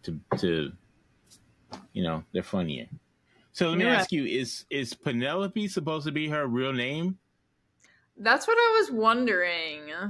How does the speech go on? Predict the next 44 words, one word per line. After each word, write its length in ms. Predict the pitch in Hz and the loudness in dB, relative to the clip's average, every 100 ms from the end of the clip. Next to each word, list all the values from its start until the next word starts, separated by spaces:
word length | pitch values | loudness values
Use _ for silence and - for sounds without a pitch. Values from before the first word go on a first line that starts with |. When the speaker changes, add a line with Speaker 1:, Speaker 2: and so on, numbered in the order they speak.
| 196 - | -8 -10
Speaker 2:
when 160 | 196 202 | -6 -2
we 100 | 202 | 0
were 120 | 180 | 2
watching 460 | 175 180 190 175 165 | 4 4 2 -4 -8
this, 300 | 131 131 214 | -8 -6 -6
because 260 | 208 233 | -2 -2
all 240 | 190 214 240 | 2 4 4
of 120 | 247 | 4
the 120 | 240 | 2
other 280 | - 196 202 | 2 0 0
characters, 920 | 196 180 175 180 190 175 175 175 - - | 0 0 0 0 -2 -2 -4 -8 -16 -12
it 180 | 190 175 | -8 -6
makes 240 | 185 190 | -6 -8
a 80 | 185 | -6
reference 640 | 165 175 180 165 160 - | 2 0 0 -8 -8 -12
to 580 | - 180 170 165 135 170 185 | -10 -6 -6 -6 -8 -14 -10
their 160 | 170 147 | -2 2
actual 380 | 151 - 170 156 | 0 -2 -12 -6
name. 520 | 208 202 165 156 185 _ _ _ _ | -4 -4 -6 -10 -16 _ _ _ _
So 200 | - 202 | 0 4
I 80 | 196 | 4
was 120 | 208 | 2
wondering 420 | 208 208 202 175 | 0 0 -2 -2
if, 260 | 175 185 - - | -4 -6 -16 -12
if 180 | 196 196 | -12 -10
Penelope 540 | 214 170 175 185 185 175 | -10 -8 -8 -8 -8 -4
is 260 | 180 180 | -4 -2
actually 380 | 175 165 - 175 | -2 -2 -4 -4
her 120 | 190 | -4
full 240 | - 180 180 | -6 -6 -4
name 240 | 180 185 | -4 -6
or 80 | 135 | -4
not. 400 | 120 123 131 - 190 _ _ _ _ _ | 0 0 0 -6 -14 _ _ _ _ _
I 100 | - | 0
feel 300 | 254 349 381 392 | 0 2 2 2
like 380 | 392 320 - _ _ _ - - | 0 -2 -6 _ _ _ -10 0
in 120 | 254 | 2
the 80 | 247 | 2
Speaker 1:
Possible. 160 | - | 0
Speaker 2:
future, 560 | 180 240 233 240 226 208 | -4 -4 2 4 4 4
we'll 160 | 185 190 | 2 0
find 420 | 190 190 185 175 | 2 0 0 0
out. 380 | 147 80 92 98 | 0 0 -2 -6
Speaker 1:
All 80 | - | -6